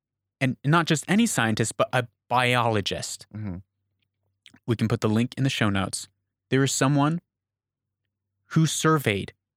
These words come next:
Speaker 1: five thousand and some odd biologists worldwide and asked them,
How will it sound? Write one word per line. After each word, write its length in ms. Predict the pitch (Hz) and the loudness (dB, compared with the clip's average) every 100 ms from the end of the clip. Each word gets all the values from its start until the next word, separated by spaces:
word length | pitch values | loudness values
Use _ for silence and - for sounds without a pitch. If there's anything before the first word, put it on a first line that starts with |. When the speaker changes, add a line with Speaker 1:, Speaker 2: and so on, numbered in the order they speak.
| _ _ _ _ _ | _ _ _ _ _
Speaker 1:
five 320 | 135 147 151 | -2 0 -2
thousand 680 | - - 131 139 135 139 139 | -2 -4 0 0 2 0 0
and 120 | 120 117 | -2 -2
some 320 | - 143 131 | 0 0 2
odd 320 | 117 113 110 _ _ _ - | 2 0 -2 _ _ _ -2
biologists 1040 | 123 120 139 139 113 104 123 - - - _ _ _ - | 0 2 2 2 0 0 0 -4 -12 -14 _ _ _ -4
worldwide 960 | 123 139 151 143 127 131 107 - - _ _ _ _ _ _ | 0 2 2 2 0 0 0 -4 -12 _ _ _ _ _ _
and 120 | 131 | 0
asked 240 | 127 127 - | 2 0 0
them, 220 | 135 135 | 0 0